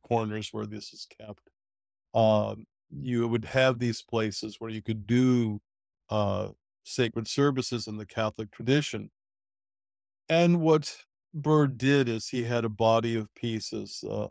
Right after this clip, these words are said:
exquisite writings that were for the entire church year, as well as the three famous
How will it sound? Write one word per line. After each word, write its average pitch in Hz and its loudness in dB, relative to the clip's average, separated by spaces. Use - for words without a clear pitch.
exquisite 113 -10
writings 110 -2
that 107 -8
were 110 -4
for 110 0
the 120 -4
entire 113 0
church 107 -6
year, 113 2
as 113 -4
well 113 0
as 104 -6
the 110 -10
three 127 -4
famous 120 -4